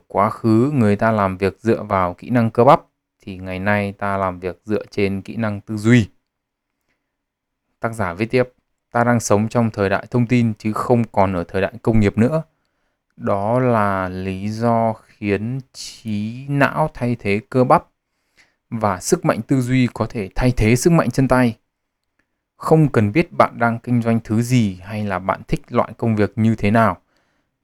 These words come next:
thì giờ đây bạn luôn cần phải ứng dụng các kỹ năng tư duy vào công việc bạn làm. Bạn phải sử dụng nó trong việc đưa ra quyết định, thu thập, sử dụng và phân tích thông tin, cùng hợp tác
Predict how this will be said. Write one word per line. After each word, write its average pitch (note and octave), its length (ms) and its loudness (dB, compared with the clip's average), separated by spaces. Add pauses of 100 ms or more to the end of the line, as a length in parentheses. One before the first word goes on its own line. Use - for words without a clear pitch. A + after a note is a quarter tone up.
(280)
thì G2 200 -4
giờ F#2+ 200 2
đây G#2+ 220 2
bạn G#2 240 -2
luôn A#2 320 4
cần F#2+ 340 0
phải - 400 -12
ứng G#2 260 -2
dụng C3 240 -4 (140)
các C3+ 240 -8
kỹ - 120 -10
năng B2+ 300 4
tư B2 280 0
duy A#2 280 2
vào G2 280 0
công A#2 240 -2
việc G#2 240 0
bạn - 120 -2
làm. F2+ 260 -2 (540)
Bạn G2+ 160 0
phải - 180 -4
sử G2 140 -8
dụng G2 240 -2
nó F#2+ 200 2
trong A2+ 440 -2
việc G#2 240 -2
đưa A#2 100 0
ra A#2 100 2
quyết F3+ 180 6
định, F3 120 -2 (280)
thu C3 160 -6
thập, A2 260 -4
sử - 240 -10
dụng G2+ 320 -6
và G2 140 0
phân A2+ 200 -2
tích - 200 -6
thông B2 120 -4
tin, B2+ 300 2 (640)
cùng A2+ 260 6
hợp G#2+ 240 2
tác C3+ 220 -6